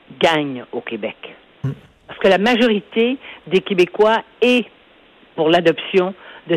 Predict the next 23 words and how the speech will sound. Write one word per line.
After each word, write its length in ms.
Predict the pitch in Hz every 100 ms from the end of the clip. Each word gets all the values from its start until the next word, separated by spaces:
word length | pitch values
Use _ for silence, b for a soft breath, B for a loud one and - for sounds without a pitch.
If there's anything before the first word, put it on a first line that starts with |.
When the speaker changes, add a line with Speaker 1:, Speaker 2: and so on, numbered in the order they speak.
| -
Speaker 1:
cette 160 | 160
loi 200 | 160 180 185
sur 100 | 156
la 100 | 160
laïcité. 640 | 156 151 135 - - - - - _ B B B B B B
Donc, 360 | 143 214 226 196 -
les 260 | 185 202 180
jeux 100 | 196 202
sont 120 | 175 -
faits 200 | 233 285 - B B B
parce 220 | - - -
que 240 | 208 226 - B B
le 140 | 170 170
gouvernement 680 | 196 254 240 233 220 185 - -
qui 120 | 170
a 80 | - _ 220
annoncé 640 | 247 269 269 - 254 233 -
ça 140 | 247
comme 180 | - 190
une 140 | 185
prom-, 340 | - 202 208 185 185
une 160 | 175
promesse 400 | - 202 220 254